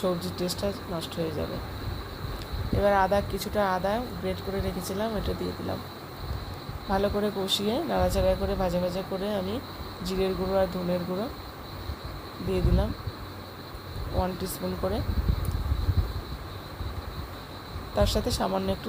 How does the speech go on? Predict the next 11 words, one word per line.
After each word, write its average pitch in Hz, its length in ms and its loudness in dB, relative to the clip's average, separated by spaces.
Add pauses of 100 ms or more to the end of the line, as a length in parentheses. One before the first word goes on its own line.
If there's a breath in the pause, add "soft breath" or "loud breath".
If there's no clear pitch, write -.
জল 175 240 6
দিয়ে 196 200 2
দিলাম। 185 200 2 (2750)
দিয়ে 190 200 2 (120)
আমি 196 200 8
এটাকে 185 280 0 (840)
একটু - 240 0
নাড়াচাড়া 180 500 4
করে 175 240 2
নেব। 170 140 -2 (360)
এটা 196 140 -4